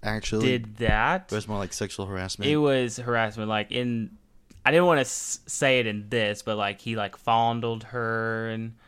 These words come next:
Speaker 2: all that. Like, really just, like, going up on, like,
Speaker 1: Yeah.
Speaker 2: doing all that sort of stuff, but I don't know if it went as far as to, like, he, like, raped her like that.
Speaker 1: Yeah, I get you.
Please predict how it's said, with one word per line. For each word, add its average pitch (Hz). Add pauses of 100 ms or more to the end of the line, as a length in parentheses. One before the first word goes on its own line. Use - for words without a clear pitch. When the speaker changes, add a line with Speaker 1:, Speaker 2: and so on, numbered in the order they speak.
(280)
Speaker 2:
all 117
that. 110
Like, 107
really 131
just, 117
like, 107
going 123
up 120
on, 127 (460)
like, 117 (100)
Speaker 1:
Yeah. 160
Speaker 2:
doing 190
all 165
that 165
sort 180
of 170
stuff, 175
but 127
I 131
don't 143
know 135
if 131
it 120
went 113
as 117
far 113
as 107
to, 117
like, 98 (920)
he, 107
like, 90 (180)
raped 101
her -
like -
that. 143
Speaker 1:
Yeah, 92
I 104
get 85
you. -